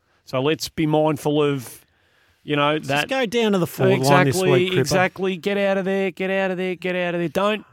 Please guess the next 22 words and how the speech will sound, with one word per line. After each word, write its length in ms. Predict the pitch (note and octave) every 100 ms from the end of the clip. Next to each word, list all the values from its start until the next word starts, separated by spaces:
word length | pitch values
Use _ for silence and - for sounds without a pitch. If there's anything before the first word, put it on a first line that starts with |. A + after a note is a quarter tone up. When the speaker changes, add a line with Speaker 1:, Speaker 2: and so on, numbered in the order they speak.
| _
Speaker 1:
just 200 | - G3
park 380 | - F3+ G3 G3
your, 220 | F#3 F3 D#3 _ _ _ _ _ - - - _ _
park 300 | - F#3+ G3
your 120 | F3 D3
want 420 | C3 D3+ D3+ -
to 140 | -
be 380 | B2+ C#3 C#3 C#3+
everything 400 | - C#3 D3 C3
all 160 | C3 B2+
Speaker 2:
Yeah, 60 | A#2+
Speaker 1:
the 60 |
Speaker 2:
let's 280 | - C3 B2+
Speaker 1:
time. 100 | -
Speaker 2:
throw, 280 | A#3+ C4+ C4 - D4
let's 300 | C4+ - -
make 280 | C#4+ A#3+ -
them, 560 | E3+ G3+ G3 F#3+ F3+ - -
let's 320 | A#3 - - _ _
throw 260 | - A#3 G3+
them 200 | F#3 F#3+
off 200 | E3